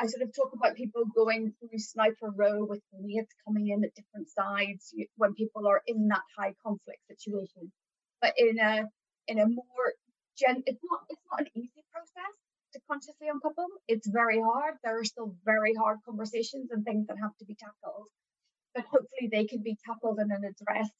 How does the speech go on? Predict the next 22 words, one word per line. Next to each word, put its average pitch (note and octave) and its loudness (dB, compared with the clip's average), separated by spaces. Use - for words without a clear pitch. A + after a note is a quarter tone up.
in A3 4
a G3+ 6
way G#3 0
that G3+ 2
is G#3+ 6
positive C4+ 2
with A3 4
the, G#3+ -2
the, G#3+ 4
the B3 2
moving A3+ 4
forward G#3 0
and G3+ -12
everybody G#3 0
moving G3+ 0
forward G3 -10
in G3 -4
mind G3+ 2
rather F#3+ 2
than F#3+ -8
looking F#3 -10
back. - -20